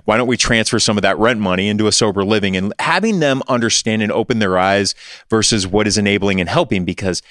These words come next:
the things that they're doing, they truly think are helping.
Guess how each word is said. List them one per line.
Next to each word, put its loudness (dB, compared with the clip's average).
the -2
things -2
that -2
they're 0
doing, 0
they 2
truly 2
think -2
are 4
helping. -2